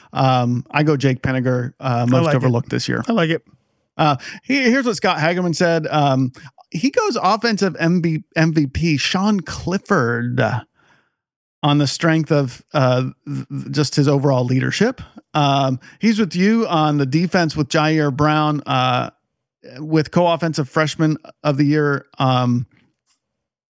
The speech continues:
Speaker 1: N-, Singleton and Allen. Um, he couldn't choose one. I, I appreciate that. Defensive freshman player of the year, Abdul Carter. So he's,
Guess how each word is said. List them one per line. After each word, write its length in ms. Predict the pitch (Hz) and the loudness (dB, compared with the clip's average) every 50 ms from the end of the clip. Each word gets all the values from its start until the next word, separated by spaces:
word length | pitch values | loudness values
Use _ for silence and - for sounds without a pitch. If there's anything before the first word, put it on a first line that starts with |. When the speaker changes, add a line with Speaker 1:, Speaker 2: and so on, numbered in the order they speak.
| _ _ _ - | _ _ _ 0
Speaker 1:
N-, 160 | 156 143 156 - - | 2 2 2 0 -2
Singleton 480 | 135 - 160 151 147 131 - 147 143 | -2 0 0 0 0 2 2 2 2
and 100 | 131 135 | 2 2
Allen. 480 | 131 135 135 139 139 139 135 131 131 - - | 0 2 2 4 4 4 2 2 0 -2 -2
Um, 460 | 143 135 123 127 127 127 127 131 - - | 0 0 2 2 2 0 0 -2 -4 -2
he 140 | - 131 139 | 0 0 0
couldn't 240 | 131 - 156 139 139 | 2 2 0 0 2
choose 260 | - 147 143 139 123 | 2 2 2 2 2
one. 280 | 135 143 139 135 135 127 | 2 2 2 2 2 0
I, 140 | 135 147 | 0 -2
I 180 | - - 127 135 | -2 -2 -4 -4
appreciate 500 | - - - 147 135 - - 139 135 131 | -2 0 0 0 0 2 0 -2 0 0
that. 260 | - 139 135 135 - - - _ _ - | 0 0 0 0 -4 -14 -20 _ _ -2
Defensive 580 | 165 165 175 160 175 165 165 147 160 165 151 - | 0 0 2 2 0 0 0 0 -2 -2 -2 0
freshman 300 | 165 160 143 147 156 135 | 0 -2 0 0 -2 0
player 220 | 147 151 147 147 | 2 2 2 2
of 80 | 143 131 | 2 2
the 60 | 143 | 0
year, 180 | 143 147 139 | 0 0 0
Abdul 380 | 135 139 143 139 127 127 120 113 | 0 0 0 0 0 -2 -4 -4
Carter. 520 | - - 143 139 139 135 135 135 135 131 | -2 0 2 2 2 2 2 2 2 0
So 280 | 123 - - 135 131 131 | 0 0 0 0 2 2
he's, 320 | 131 139 135 123 123 - | 2 0 0 -2 -4 -10